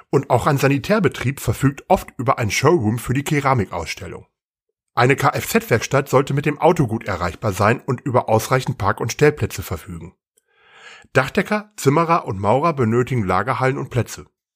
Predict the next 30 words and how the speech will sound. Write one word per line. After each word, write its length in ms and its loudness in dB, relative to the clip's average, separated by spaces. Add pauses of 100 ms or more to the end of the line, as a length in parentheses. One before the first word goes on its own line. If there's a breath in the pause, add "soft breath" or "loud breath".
(1040 soft breath)
Ein 180 0
Handwerksbetrieb 640 -2
sollte 300 0
zudem 360 0
für 140 -4
Lieferanten 560 -2
gut 160 -6
erreichbar 480 -6
sein 320 -6 (340 loud breath)
und 220 -2
auch 140 2
du 200 2
solltest 340 2
schnell 160 2
beim 160 0
Kunden 280 0
sein 260 -6
können. 240 -14 (880 loud breath)
Deshalb 280 2
sollte 240 2
man 160 2
bei 60 4
der 120 2
Standortwahl 640 0
auch 140 -8
die 180 -6
Wege 200 2
berücksichtigen. 720 -8 (1120 soft breath)
Wichtig 440 0
ist, 320 -4